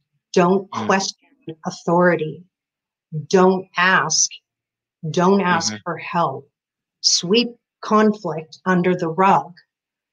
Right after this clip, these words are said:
Speaker 2: Mm.
Speaker 1: Be a good girl." What does a
Speaker 2: Mm-hmm.
Speaker 1: good girl mean? <laughs> And so
Speaker 2: Sure, yeah.
Speaker 1: I know in my own story, I lost my voice very early in
Speaker 2: Mm.
Speaker 1: my family.
Speaker 2: Mm-hmm.
Speaker 1: And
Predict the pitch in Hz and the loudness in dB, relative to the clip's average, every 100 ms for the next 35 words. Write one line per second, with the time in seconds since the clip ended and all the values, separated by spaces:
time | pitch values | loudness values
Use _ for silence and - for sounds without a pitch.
0 | - 131 110 - 262 202 156 - 185 175 | -10 -6 -6 0 2 2 -2 2 6 6
1 | 135 160 156 151 131 - _ _ _ _ | 2 -2 0 0 -6 -16 _ _ _ _
2 | _ _ - 240 214 220 220 - 196 226 | _ _ -10 -6 -4 -4 -6 0 2 2
3 | 156 175 202 214 175 151 156 180 320 240 | 0 -2 2 2 0 -4 -6 -2 -2 -2
4 | 139 - 220 - 302 - - - - 196 | -6 -8 -8 -4 -6 -6 -12 -14 -8 -2
5 | 202 - 104 208 110 - 117 123 208 240 | 0 2 4 4 2 -8 -8 -2 -2 -2
6 | 220 208 196 180 165 175 175 185 175 165 | 0 0 -2 -4 -6 -4 -2 -2 -6 -8
7 | 165 - - 160 165 180 160 165 156 156 | -8 -10 -8 -8 -6 -6 -6 -4 -2 -4
8 | 156 - 160 156 156 160 160 190 - - | -4 -10 -10 -10 -10 -6 -4 -2 -2 -2
9 | - 196 156 151 170 175 175 - 185 170 | -4 -10 -10 -4 -2 0 -2 -2 0 2
10 | 170 185 196 214 214 202 202 190 196 196 | 2 0 0 0 0 2 2 2 0 -2
11 | - 190 196 202 220 254 277 - _ - | -2 0 2 2 0 -2 -6 -10 _ -20
12 | - - 190 185 180 180 180 | -20 -10 -2 2 2 2 0